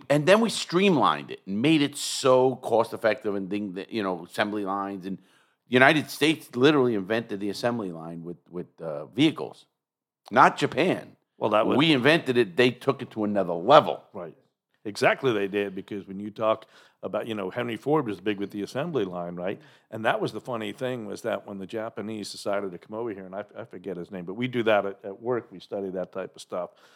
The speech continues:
Speaker 2: And, uh, so they came over here, and they got an audience with our company, and they were so blown away. I think it was Toyota. They were like, "Boy, we're gonna learn how Americans do it." And we did it all fucked up. We were taking our defects and throwing them on the side and not reworking them.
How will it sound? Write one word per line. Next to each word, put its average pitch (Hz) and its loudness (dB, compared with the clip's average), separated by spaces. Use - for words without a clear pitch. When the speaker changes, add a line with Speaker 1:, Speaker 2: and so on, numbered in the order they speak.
Speaker 2:
And, 92 -8
uh, 90 -2
so 135 2
they 170 0
came 180 -2
over 208 2
here, 170 0
and 151 2
they 185 4
got 302 4
an 180 2
audience 190 0
with 190 -2
our 175 0
company, 196 -4
and 131 -2
they 185 0
were 170 -2
so 185 -4
blown 170 -2
away. 165 -2
I 110 -2
think 127 -6
it 123 -4
was 123 -2
Toyota. 131 2
They 101 0
were 104 0
like, 101 -4
"Boy, 143 -6
we're 123 -6
gonna 120 -6
learn 135 -4
how 135 -2
Americans 131 -6
do 135 2
it." 110 -2
And 104 -10
we 113 -4
did 117 -6
it 120 -8
all 139 -6
fucked 147 -2
up. - -6
We 127 0
were 131 2
taking 131 -6
our 127 -6
defects 123 -12
and 101 -20
throwing 120 -6
them 123 -4
on 120 -4
the - -6
side 131 2
and 107 -6
not 113 0
reworking 104 -2
them. 101 -12